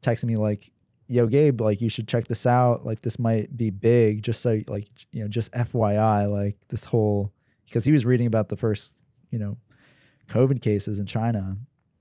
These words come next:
um, and the potential for, for outbreak. And he was just like, "Huh, I think this might be it." And then, yeah, and then March came and he's like, he started sending me, like, InfoWars.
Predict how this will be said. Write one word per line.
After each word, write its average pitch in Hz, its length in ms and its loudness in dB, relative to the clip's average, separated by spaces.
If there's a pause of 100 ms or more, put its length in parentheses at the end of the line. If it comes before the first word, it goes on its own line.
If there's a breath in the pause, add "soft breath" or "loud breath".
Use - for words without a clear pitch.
(140)
um, 101 460 -4 (440)
and 110 100 -4
the 107 60 -8
potential 107 400 -6
for, 98 380 -10
for - 180 -8
outbreak. 95 480 -4
And 104 100 -6
he 101 100 -4
was 98 120 -6
just - 200 -12
like, 98 220 -10
"Huh, 131 220 -2 (240)
I - 100 -14
think 117 140 -4
this 113 160 -2
might 120 180 0
be 117 140 0
it." - 220 0 (640 soft breath)
And 123 100 -2
then, 127 80 0
yeah, 160 140 2
and 117 100 2
then 113 80 0
March 117 240 0
came 107 280 -2
and 107 60 -2
he's 107 140 -2
like, 107 420 0 (180)
he - 200 -4
started 117 300 2
sending 113 280 -2
me, 110 160 0
like, 104 300 -2
InfoWars. 113 760 0